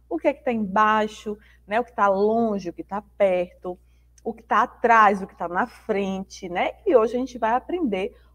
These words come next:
outros, outros dois nomes, né? Que é esquerda e direita, né? E aí a Pro colocou esse, essa imagem dela aí sentadinha com os pássaros, né? Levantando uma mão. Quem sabe me dizer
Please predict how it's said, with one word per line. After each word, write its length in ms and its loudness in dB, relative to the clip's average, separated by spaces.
outros, 580 4
outros 500 4
dois 280 4
nomes, 400 -4
né? 160 -6
Que 120 -6
é 80 0
esquerda 720 0
e 80 4
direita, 560 8
né? 180 -2
E 140 4
aí 320 4
a 100 8
Pro 180 4
colocou 380 2
esse, 320 2
essa 260 0
imagem 540 2
dela 240 2
aí 160 0
sentadinha 640 -4
com 120 -6
os 140 -8
pássaros, 520 -2
né? 120 0
Levantando 600 -2
uma 220 2
mão. 340 0
Quem 260 -6
sabe 340 -4
me 140 -8
dizer 480 -6